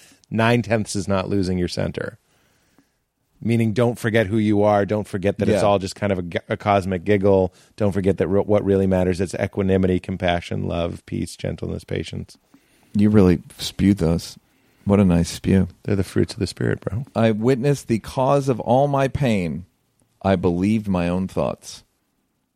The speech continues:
Speaker 1: Wow.
Speaker 2: And this one's about marriage.
Speaker 1: That's a, do that one again. Do the middle
Speaker 2: "I
Speaker 1: one again.
Speaker 2: witnessed the cause of all of my pain.
Speaker 1: P-,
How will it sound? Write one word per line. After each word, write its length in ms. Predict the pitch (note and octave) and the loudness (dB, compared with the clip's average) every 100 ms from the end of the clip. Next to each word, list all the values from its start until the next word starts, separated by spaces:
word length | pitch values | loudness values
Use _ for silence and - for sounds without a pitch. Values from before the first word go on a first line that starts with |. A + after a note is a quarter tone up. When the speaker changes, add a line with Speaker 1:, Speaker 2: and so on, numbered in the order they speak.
| _ _ - - | _ _ -20 -16
Speaker 1:
Wow. 1400 | - D#2 F2+ F#2 F#2+ F#2+ F2+ F2 E2 D#2+ D2+ D2+ D#2 D2 _ _ _ _ _ | -10 -4 0 2 4 4 4 4 2 0 -2 -4 -10 -14 _ _ _ _ _
Speaker 2:
And 140 | G2+ G2+ | 2 2
this 180 | G#2 | 2
one's 200 | G#2 G2+ | 2 0
about 200 | F2+ F#2 | 0 -2
marriage. 540 | D2+ F2+ F2 D#2 C#2+ - | -2 -2 -2 -4 -6 -2
Speaker 1:
That's 240 | G2+ B2+ | 2 2
a, 60 | C#3 | 0
do 360 | A2 A#2 A2 D3+ | -2 -4 -2 -2
that 160 | D#3 | 0
one 100 | C3 | 0
again. 280 | A#2 G2+ F2+ | 0 0 -2
Do 60 | F#2 | -2
the 120 | G2 | -4
middle 180 | G2 F2+ | -2 0
Speaker 2:
"I 140 | A#2 | 0
Speaker 1:
one 20 | A2+ | 0
again. 80 | |
Speaker 2:
witnessed 640 | B2 E3+ F3 F#3+ F#3 - - _ _ | 0 0 0 -2 -2 -12 -20 _ _
the 180 | - G#2+ | -2 -2
cause 520 | - B2 B2+ C3+ B2 | 0 2 4 4 2
of 140 | G#2+ - | 0 0
all 340 | - A2+ B2+ | 4 6 6
of 80 | A#2+ | 2
my 200 | B2 A#2+ | 4 2
pain. 440 | - G#2+ D#2+ - - | 2 0 -2 -6 -12
Speaker 1:
P-, 100 | - | -14